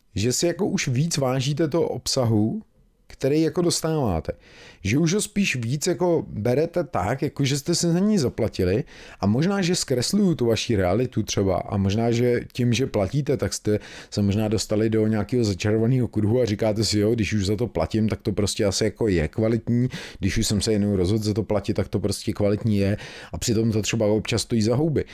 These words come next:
Ale opravdu jako tak, jak to řekl ten David Grudl, a mimochodem, kdybyste to slyšeli už někde jinde, tak on to potom říkal ještě Jirka Král v podcastu U kulatýho stolu a ten tvrdil, že je to z nějaký učebnice, ale ono je to ve skutečnosti fakt jako z,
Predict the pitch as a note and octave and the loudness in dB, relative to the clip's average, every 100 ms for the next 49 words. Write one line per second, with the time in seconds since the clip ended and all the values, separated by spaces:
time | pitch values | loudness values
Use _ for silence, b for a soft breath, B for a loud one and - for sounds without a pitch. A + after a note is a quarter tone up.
0 | B B F2+ G#2+ B2+ A#2 A#2 E3+ F3 G3 | B B 0 2 2 0 0 0 2 2
1 | G3+ F#3 - - _ _ - A#2 F3+ E3+ | 2 0 -4 -20 _ _ -6 0 2 0
2 | - - - A2+ E3 E3 F3 C#3 - F#3+ | -4 -10 -4 -2 -2 -2 -2 -2 0 0
3 | D3+ D#3+ E3 G#2+ F#2+ F2 E2+ F3 - _ | 2 2 2 2 0 0 -2 -4 -8 _
4 | _ _ _ _ A2+ B2+ C#3 E3 D#3 B2+ | _ _ _ _ -2 0 0 0 2 2
5 | B2+ C#3+ B2+ C3+ C3 A#2 C3 C3 C3 A#2+ | 0 0 0 0 0 0 0 2 0 2
6 | C#3+ G#2 A2 A#2+ A2 G#2 G#2 G2 G#2+ A#2 | 2 2 2 2 0 0 -2 0 0 0
7 | G#2+ A2 - A#2+ G2+ E2 G#2+ - A2+ A2+ | 0 0 0 0 0 0 -2 0 0 0
8 | - F#2+ - A2+ A2 A#2 G2 G#2+ G#2 A#2 | 0 -6 -2 -2 0 -2 0 0 0 0
9 | A#2 - G#2 G#2 A#2+ B B B F#2 G2 | -2 0 0 0 0 B B B -2 0
10 | G2+ G2+ G#2 A2 G#2 G#2+ A2+ A2 F#2+ - | 0 0 0 2 2 0 0 0 0 0
11 | A#2 F#2+ G#2+ G2+ G#2 - A#2 A2 G#2+ F#2+ | -2 0 0 0 0 0 0 2 0 0
12 | G#2 G2 - G2 G2+ A2 G#2 G2+ F#2+ F#2+ | 0 0 -2 -4 -2 -2 -2 -4 -2 -2
13 | G2+ G2+ G2+ - - | -2 -2 -2 -4 -8